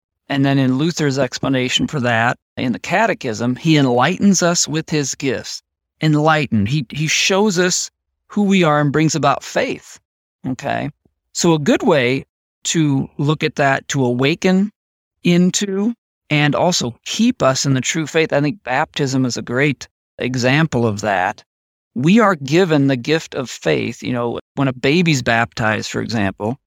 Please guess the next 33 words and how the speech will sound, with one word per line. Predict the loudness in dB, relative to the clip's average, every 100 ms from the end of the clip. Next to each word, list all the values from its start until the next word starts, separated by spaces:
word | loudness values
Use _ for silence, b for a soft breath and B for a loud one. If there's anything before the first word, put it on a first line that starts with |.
| _ _ _ _ -4
they | -2 0
are | -2 0
given | 2 4 4
the | 4
gift | 4 0 0
of | -8
faith. | -6 -4 -4 -8 -14 _ _ _ _
The | -10 -6
Holy | -4 -2
Spirit | -2 -2 -4 -6 -12 -6
goes | 0 2 2
into | 2 2 2
them | 2 0 -4 _
and | -16 -8
gives | 0 0 2
them | 4 4
that | 0 -2
gift. | -6 -6 -10 -20 -20 _ _ _ _ _ _ _ _
And | 0 0 2 2
yet | 2 0 0
that | 0 0 -2
gift | -2 -2 -6 -6
also | -2 0 0 2 4
needs | 4 2 -2 -4 -4
to | -4
be, | -4 -6 -8 -12 _ _ _ -4
continue | -2 0 0 0
to |
be | 2 4
nurtured | 6 4 2 0 -4 -6 -8 -10 _ _ _ _ _ _ _
and | -2 -2
to | -4 -8
grow | -2 2 4 2 0 -2